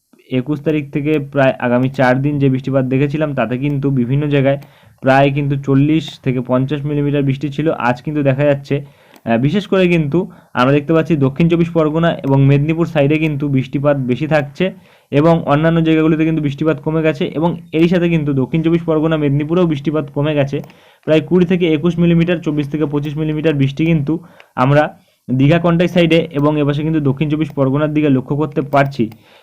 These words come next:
এবং বাদবাকি জায়গাগুলিতে আমরা যেটা লক্ষ্য করতে পারছি, অন্যান্য জায়গাগুলিতে যে,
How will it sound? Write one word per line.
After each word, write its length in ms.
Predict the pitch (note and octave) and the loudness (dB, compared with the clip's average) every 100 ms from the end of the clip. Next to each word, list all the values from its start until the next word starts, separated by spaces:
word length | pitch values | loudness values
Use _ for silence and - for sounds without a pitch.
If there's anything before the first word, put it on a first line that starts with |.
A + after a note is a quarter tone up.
| - | -4
এবং 320 | C#3+ E3 E3+ | 2 4 4
বাদবাকি 540 | - C3 B2 C#3+ D#3+ F3+ | 2 0 2 2 2 2
জায়গাগুলিতে 440 | E3+ E3 E3 E3 | 4 4 2 4
আমরা 180 | D#3+ D#3 | 2 2
যেটা 180 | D3+ D3 | 0 2
লক্ষ্য 240 | C#3+ C#3 | 0 0
করতে 220 | D3 C#3+ D3+ | -2 -2 0
পারছি, 260 | C#3+ C#3 | 0 0
অন্যান্য 340 | C#3+ C#3 D3+ D#3 | 0 0 0 0
জায়গাগুলিতে 440 | D3+ C#3+ C#3+ C3+ | 2 2 2 2
যে, 260 | C3 C3+ | 0 0